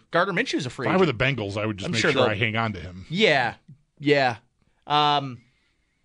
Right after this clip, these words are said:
Speaker 1: Jacoby Brissett, again, he's a free agent every
Speaker 2: Yep.
Speaker 1: single year. Here's an interesting name. Ryan Tannehill.
Speaker 2: Hmm.
Speaker 1: He's made his money. Veteran.
Speaker 2: Does he not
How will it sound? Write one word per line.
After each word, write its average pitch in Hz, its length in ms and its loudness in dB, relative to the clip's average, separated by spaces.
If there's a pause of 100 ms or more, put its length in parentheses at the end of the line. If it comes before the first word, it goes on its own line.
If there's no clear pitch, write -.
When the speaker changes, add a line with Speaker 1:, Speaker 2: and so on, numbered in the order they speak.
(240)
Speaker 1:
Jacoby 202 300 -6
Brissett, 220 380 -2 (200)
again, 160 340 0
he's 135 140 -8
a - 20 -8
free 160 180 -4
agent 135 140 -6
every 143 160 -2
Speaker 2:
Yep. - 60 -6
Speaker 1:
single 147 220 -4
year. 143 320 -2 (500)
Here's 190 320 -8
an 262 80 -4
interesting 127 320 -6
name. 120 200 -6 (520)
Ryan 285 260 -8
Tannehill. 262 420 -4 (800)
Speaker 2:
Hmm. 214 960 -10 (960)
Speaker 1:
He's 170 200 0
made 190 180 2
his 180 160 0
money. 180 400 -2 (640)
Veteran. 165 600 0
Speaker 2:
Does 180 220 0
he 220 220 0
not 214 360 -2